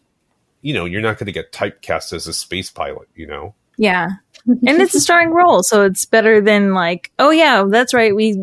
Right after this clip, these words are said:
Speaker 2: had you. Quick, let's bring you out for two seconds on this movie," or, you know?
Speaker 1: Oh, yeah, I never thought of that, too. So, yeah.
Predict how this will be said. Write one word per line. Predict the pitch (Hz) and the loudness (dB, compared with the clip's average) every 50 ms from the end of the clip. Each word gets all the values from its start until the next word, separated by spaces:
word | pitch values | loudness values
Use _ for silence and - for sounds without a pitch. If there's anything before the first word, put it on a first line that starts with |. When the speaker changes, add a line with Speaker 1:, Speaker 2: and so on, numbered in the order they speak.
| 202 - - | -8 -10 -6
Speaker 2:
had | 190 240 233 233 214 202 | -2 0 2 2 2 2
you. | 214 220 214 190 180 170 - | 4 4 4 4 4 2 0
Quick, | - 226 202 180 - - - | 0 0 0 0 -2 -6 -4
let's | 190 196 190 196 - - - _ - | -4 -4 -4 -4 -8 -16 -18 _ -2
bring | 214 208 208 | 0 0 0
you | 202 202 202 | 0 2 2
out | 196 185 185 - - | 2 2 0 0 -2
for | - 190 180 175 | -4 -2 -2 -2
two | - - 202 196 | -2 -2 0 0
seconds | - 190 180 185 175 175 - | 0 0 -2 -2 -4 -4 -2
on | 175 175 175 | -2 -2 -2
this | 175 180 - - | -2 -4 -2 0
movie," | 208 190 185 196 180 185 - | 0 0 0 0 -2 -4 -4
or, | - 175 190 196 170 - _ _ _ _ _ _ - | -2 -2 -2 -4 -6 -8 _ _ _ _ _ _ -8
you | - 185 | -4 -2
know? | - 160 | 0 2
Speaker 1:
Oh, | 165 160 | 2 2
yeah, | 180 180 175 139 | 2 0 0 -2
I | 110 | -2
never | 110 117 123 123 113 | -2 -2 -2 -4 -4
thought | - - 123 123 113 92 | -4 -2 -2 -2 -2 -2
of | 76 | -2
that, | 78 73 76 - - | -2 -2 -2 -4 -10
too. | - 110 95 73 71 | -10 -8 -8 -8 -10
So, | - - - 85 82 | -12 -10 -8 -8 -4
yeah. | 95 123 127 92 - | -2 0 -2 -2 -2